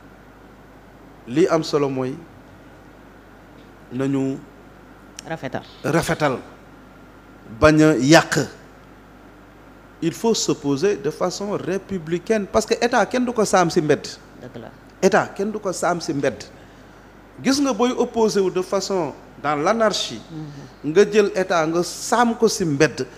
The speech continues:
Speaker 1: bés bu ñu la ko dénkee, di nga bëgg a delloowaat état fi mu nekk,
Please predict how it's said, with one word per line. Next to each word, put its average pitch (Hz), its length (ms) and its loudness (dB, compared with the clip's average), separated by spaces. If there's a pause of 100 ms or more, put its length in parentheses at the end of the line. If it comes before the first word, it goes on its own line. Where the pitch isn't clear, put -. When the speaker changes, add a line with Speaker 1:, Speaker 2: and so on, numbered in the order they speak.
(300)
Speaker 1:
bés 170 340 6
bu 190 80 2
ñu 214 100 0
la 214 100 6
ko 208 180 4
dénkee, 156 480 4 (240)
di 139 160 2
nga 196 160 4
bëgg 175 260 0
a 170 40 0
delloowaat 202 680 2
état 165 260 0
fi 156 120 -10
mu 151 140 -4
nekk, 143 180 -2